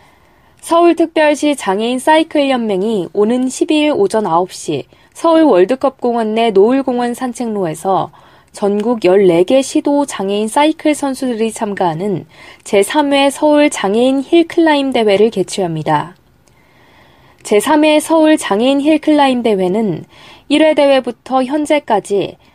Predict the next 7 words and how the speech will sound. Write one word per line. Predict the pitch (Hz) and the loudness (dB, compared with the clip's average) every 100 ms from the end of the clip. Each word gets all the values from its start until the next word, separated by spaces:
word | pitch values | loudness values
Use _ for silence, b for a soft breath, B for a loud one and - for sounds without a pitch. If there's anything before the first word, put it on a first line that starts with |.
| b | b
장애 | - 208 233 254 | -4 0 2 2
한계는 | 294 320 311 294 247 | 0 2 2 2 0
없다라는 | 170 - 269 277 262 254 247 | -2 -2 2 2 2 -2 -2
의미의 | 202 208 214 247 | -2 0 0 -2
슬로건을 | - 330 330 294 262 240 | 0 2 2 2 0 0
내걸고 | 220 208 220 | 0 0 0
개최되며 | 214 190 - 180 160 196 175 | -2 -4 -4 -4 -4 -2 -4